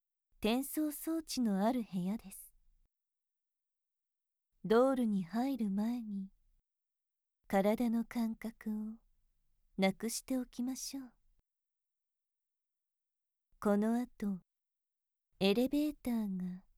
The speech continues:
地下百メートルに着くと、M様、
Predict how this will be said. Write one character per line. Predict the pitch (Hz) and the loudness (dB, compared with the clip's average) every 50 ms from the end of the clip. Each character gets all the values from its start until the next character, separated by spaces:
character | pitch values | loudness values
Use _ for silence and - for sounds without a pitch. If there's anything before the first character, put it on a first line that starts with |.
| _ _ _ _ _ _ _ _ _ _ _ _ _ _ _ | _ _ _ _ _ _ _ _ _ _ _ _ _ _ _
地 | - - - - | -4 -4 -2 0
下 | - 277 240 | 0 -2 -2
百 | - - 190 175 - - 247 | -2 -4 -6 -4 -2 -2 0
メ | 254 294 302 311 | 0 0 0 -2
ー | 311 - | -4 -4
ト | - 262 247 | -4 -4 -2
ル | 233 214 | -2 -2
に | 202 190 180 165 - | -2 -2 -4 -6 -8
着 | - - - - 226 | -10 -8 -6 -6 -8
く | |
と、 | - _ - 190 180 175 - - _ _ _ _ _ _ _ _ _ _ _ _ _ _ _ _ _ _ _ _ _ _ _ _ _ | -8 _ -8 -8 -8 -8 -10 -18 _ _ _ _ _ _ _ _ _ _ _ _ _ _ _ _ _ _ _ _ _ _ _ _ _
M | - 208 226 226 247 | 0 2 2 2 0
様、 | 240 - - 214 208 180 180 180 | -2 -4 -6 -8 -6 -6 -6 -8